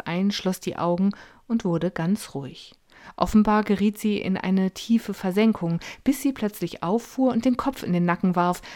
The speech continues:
als hätte sie einen mittleren Stromstoß bekommen. Ihr Mund öffnete sich und sie sprach drauf los.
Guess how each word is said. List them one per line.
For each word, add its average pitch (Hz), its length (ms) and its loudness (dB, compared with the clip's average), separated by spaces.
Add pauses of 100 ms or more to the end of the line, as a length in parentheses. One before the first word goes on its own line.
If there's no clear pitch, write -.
(120)
als - 160 -6
hätte 226 220 0
sie 214 160 0
einen 180 180 0
mittleren 202 340 0
Stromstoß 208 540 0
bekommen. 170 460 0 (320)
Ihr 185 180 0
Mund 180 380 2
öffnete 262 480 0
sich 262 240 -2 (240)
und 208 160 -2
sie 247 100 -2
sprach 151 460 -6
drauf 214 340 -2
los. 143 460 -6